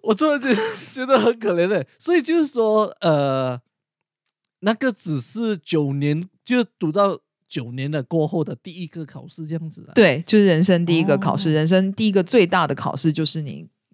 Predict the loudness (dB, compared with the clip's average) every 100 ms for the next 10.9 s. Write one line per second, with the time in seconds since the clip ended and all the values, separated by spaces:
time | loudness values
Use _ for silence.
0 | -6 -2 2 4 4 2 0 -2 -6 -4
1 | -8 -10 -16 _ _ _ -10 -4 0 0
2 | 0 -4 _ -6 -6 -4 -6 -8 -10 -18
3 | -20 _ _ _ -10 -8 -4 -4 -2 0
4 | 0 -2 -4 -4 -6 -10 _ _ -8 -6
5 | -2 -4 -4 -8 -10 -12 -14 -12 -10 -10
6 | -12 -4 -2 -2 -4 -6 -8 -6 -6 -8
7 | -8 -8 -10 -12 _ _ _ _ _ -2
8 | 0 0 -2 -6 -6 -10 -8 -10 -8 -10
9 | -10 -10 -12 -14 -18 -4 4 4 4 2
10 | 2 4 4 4 4 4 6 6 4